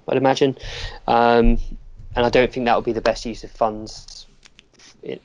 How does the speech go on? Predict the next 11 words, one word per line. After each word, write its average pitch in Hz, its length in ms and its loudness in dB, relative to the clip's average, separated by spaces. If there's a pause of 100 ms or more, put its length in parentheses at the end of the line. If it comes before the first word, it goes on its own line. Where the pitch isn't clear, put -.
(180)
given, 117 220 -4
given 117 300 -2
our 104 200 0 (400)
financial 120 420 -2
restrictions. - 600 -4
So - 220 0 (360)
I 135 80 6
would 202 100 4
say 117 240 2
no, 120 640 0 (600)
but - 840 0